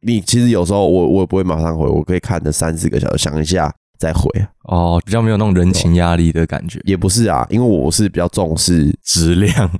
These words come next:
Speaker 1: 对啊，他那么，他那么认真跟我讲事情，我不能说，“哎，好，OK 哦，下次聊。”不能这样啊，<laughs> 哦，我正常都是这样。<laughs> 干，我很讨厌讯息聊天。
Speaker 2: 嗯。
Speaker 1: 对啊。
Speaker 2: 好，我加油，我也新手上路。
Speaker 1: 不会啦，没有，我觉得那个压力不大，你到时候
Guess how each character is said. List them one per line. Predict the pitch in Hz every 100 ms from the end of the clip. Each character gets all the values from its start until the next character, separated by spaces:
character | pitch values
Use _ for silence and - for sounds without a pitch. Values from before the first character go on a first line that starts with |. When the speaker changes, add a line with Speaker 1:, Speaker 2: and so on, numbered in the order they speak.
| _
Speaker 1:
对 | - 147
啊， | 143
他 | 170
那 | 170
么， | 156 135 -
他 | 170 165
那 | 165
么 | 156
认 | 156
真 | 147 151
跟 | 143
我 |
讲 | 139 104
事 | - 123
情， | - - 90
我 | 95
不 | 104
能 | 120
说 | 113 -
，“哎， | 139 151 151
好， | 131 107 101 104 107
OK | 113 117 120
哦， | 113 101 110 -
下 | - 127
次 | 123
聊。” | 104 71 87 104 -
不 | - - -
能 | 107
这 | 117
样 | 110
啊， | 98 98 104 -
<laughs> |
哦， | 110
我 | 110 95
正 | 113
常 | 98
都 | 87 92
是 | 95
这 | 92
样。 | 85 80 -
<laughs> | 82 _ -
干， | 110
我 | 104
很 | 98
讨 | 101
厌 | 92
讯 | 98
息 | 87 82
聊 | 78 92
天。 | - 87 87 _ -
Speaker 2:
嗯。 | 101 87 82 80 87
Speaker 1:
对 | 80
啊。 | 80 98 - _
Speaker 2:
好， | 87 82
我 | 85
加 | 82 110
油， | 110 82 - 117
我 | 110
也 | 113
新 | - 117
手 | 123 87
上 | 104 98
路。 | 113
Speaker 1:
不 | 156
会 |
啦， | 131 92
没 | 98
有， | 92 -
我 | 95
觉 |
得 | 113
那 | 117
个 | 107
压 | 95
力 | 95
不 | 78
大， | 76 80 69 76
你 | 87
到 | 113
时 | 101
候 | 95 95 82